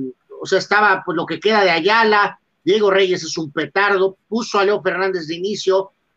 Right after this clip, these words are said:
Taubén es un bulto, Dueñas creo que está acabado, eh, Carlos González está en duda mucho si es realmente un jugador de nivel, eh, que Tigres necesita,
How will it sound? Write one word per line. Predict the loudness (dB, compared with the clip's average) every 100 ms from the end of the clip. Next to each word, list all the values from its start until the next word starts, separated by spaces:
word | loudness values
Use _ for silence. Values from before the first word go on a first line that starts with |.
| _
Taubén | -2 2 2 2
es | 0 -2
un | -2
bulto, | 0 0 2 0 0 0
Dueñas | 2 2 0 -2
creo | 0 2 0
que | -2
está | -6 -4
acabado, | -4 0 2 0 -2 -6 _ _ _ _ _ -4
eh, | -4 -2 -4 -2
Carlos | 0 0 0
González | -2 -2 0 0 -2 -8
está | -6 -2
en | -2
duda | -2 0 -2
mucho | 0 -4 0 -2
si | 0 0
es | 0
realmente | 0 -2 -2 -4 -6
un | -6
jugador | -4 0 0
de | 0
nivel, | -2 -2 -2 -4 -8
eh, | -8 -6
que | -8
Tigres | -4 -2 -2 -2
necesita, | -6 -10 -10 -2 -2 -4